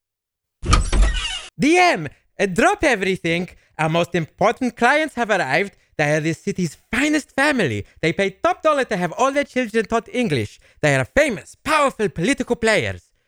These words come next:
You must give them the best lessons possible. Devote all your attention to them, or this company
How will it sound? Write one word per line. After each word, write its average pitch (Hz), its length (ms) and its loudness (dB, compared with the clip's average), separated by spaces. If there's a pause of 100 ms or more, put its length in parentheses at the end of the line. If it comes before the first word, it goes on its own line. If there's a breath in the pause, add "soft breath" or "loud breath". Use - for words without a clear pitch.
(160)
You 131 80 2
must 175 280 -2
give 165 140 -2
them 156 160 0
the 131 200 -4 (200)
best 339 320 2
lessons 233 380 -2
possible. 117 500 -2 (240 soft breath)
Devote 165 340 2 (160)
all 302 140 2
your 302 140 0
attention 220 340 -4
to 139 140 -2
them, 123 180 2 (140)
or 117 100 -2
this 262 200 0
company 175 520 2